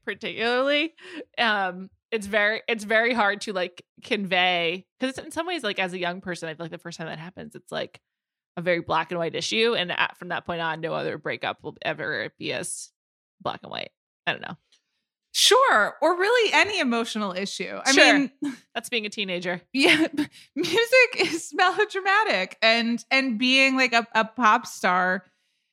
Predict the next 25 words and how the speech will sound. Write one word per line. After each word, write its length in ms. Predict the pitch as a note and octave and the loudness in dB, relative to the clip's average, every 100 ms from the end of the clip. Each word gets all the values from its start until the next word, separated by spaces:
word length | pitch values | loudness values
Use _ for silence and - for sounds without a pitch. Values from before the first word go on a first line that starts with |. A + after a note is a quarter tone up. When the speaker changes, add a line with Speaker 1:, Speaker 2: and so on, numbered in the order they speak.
| _ - | _ 0
Speaker 2:
in 360 | A3 A3 G3+ _ _ - | 2 2 0 _ _ -2
expressing 640 | A#3 - A3+ A3+ A#3+ G#3 | -2 2 2 2 2 2
all 100 | G3 | 2
of 80 | G3+ | 2
those 220 | G3+ G3+ | 0 -2
emotions, 640 | G3+ F#3 G3+ - F#3+ G3 G#3+ | -4 -4 -6 -2 -2 -2 -4
you 80 | G3+ | -2
really, 560 | A3 A3 G#3 G3 F#3 _ - | 0 0 0 0 -4 _ -18
y-, 140 | G3+ - | -16 -6
you 120 | A3+ | -6
know, 100 | F3+ | -4
you 120 | F3+ | -4
gotta 220 | G3 G3+ G3+ | 0 0 -2
go 260 | F#3 F#3+ | -4 -4
for 300 | B3 F3+ F3 | -6 -6 -4
it. 220 | A#2+ G#2+ - | -4 -6 -6
And 180 | G#3 G#3+ | -4 0
then 340 | G#3+ G#3+ G#3 - | 0 0 -6 -6
suddenly 580 | - G#3+ A3 G#3+ G#3+ G#3 | 0 2 0 -2 -2 -2
you're 240 | G#3 G#3+ | -2 -4
twenty-four 640 | - G#3 G3 G3+ G3+ F#3+ | -2 -2 -2 -4 -4 -2
and 100 | F#3+ | 0
you're 100 | F#3+ | -2
like, 180 | G#3 A3 B3+ | -2 -4 -2
"Well, 480 | D#4 D#4+ C#4+ C#4 | 0 0 0 -4